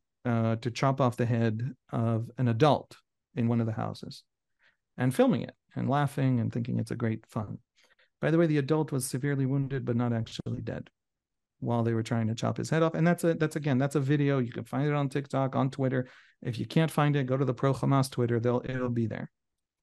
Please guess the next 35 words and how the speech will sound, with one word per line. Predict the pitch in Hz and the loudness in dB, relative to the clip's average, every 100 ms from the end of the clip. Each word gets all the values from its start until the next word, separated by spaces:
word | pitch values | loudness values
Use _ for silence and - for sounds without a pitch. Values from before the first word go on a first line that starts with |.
| _ _ _ _ _ _ _ _ _ | _ _ _ _ _ _ _ _ _
Um, | 139 131 127 127 127 | 2 4 4 2 0
so | - 156 | 4 6
there | 165 | 8
were | 156 208 | 8 6
beheadings. | 185 139 127 113 117 175 233 - - - _ _ - | 4 -2 -2 -2 -2 -2 -4 -8 -18 -20 _ _ -2
They | 147 | 0
seem | - 180 | 4 4
to | 180 | 4
have | 147 131 | 2 2
been, | 143 135 131 127 - | 2 2 2 0 -2
um, | 135 117 113 113 | -2 0 0 -2
done | 117 123 | -2 -2
humorously, | 113 - 135 143 147 - 160 | 0 2 4 2 0 -2 -2
done, | 127 127 120 117 - | 2 2 4 0 0
you | 117 | 2
know, | 113 | 2
on | 107 | 2
the | 110 | 0
side. | 107 123 123 | 0 0 0
That | 127 110 | 0 0
the, | 120 | 0
the | 110 | 2
beheading | 120 131 160 160 139 120 | 0 4 6 6 6 6
wasn't | 117 113 120 - | 4 2 0 -2
part | 131 120 117 | 0 0 0
of | 107 | -4
the, | 107 | -4
of | 98 101 113 | -2 -4 -4
the | 110 | -6
strategy | 107 - 123 123 107 107 | -4 0 2 2 2 -2
of | 104 | -4
the | 101 | -6
great, | 113 113 110 | -4 -6 -6
you | 127 | -6
know, | 110 | -6